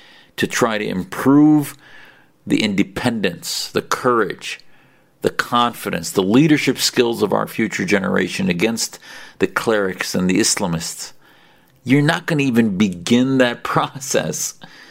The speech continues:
until they're de-ghettoized and feel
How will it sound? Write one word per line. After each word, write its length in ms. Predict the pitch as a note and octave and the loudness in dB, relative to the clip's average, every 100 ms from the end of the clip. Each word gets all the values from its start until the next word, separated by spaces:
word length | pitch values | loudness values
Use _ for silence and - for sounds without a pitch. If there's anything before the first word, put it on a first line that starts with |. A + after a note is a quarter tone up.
| - _ - | -20 _ -2
until 480 | A2 G2 - A#2+ | -2 0 4 4
they're 260 | G#2+ G2+ F#2 | 4 2 0
de-ghettoized 1120 | F2 G2 C3 B2+ C3 B2 A#2+ A#2+ A#2+ - - _ - _ _ _ _ _ _ _ _ _ | -2 2 4 6 4 2 0 0 -2 -6 -14 _ -20 _ _ _ _ _ _ _ _ _
and 200 | - F#2 | -6 -6
feel 500 | - - G#2 G2 - | -4 0 2 2 -2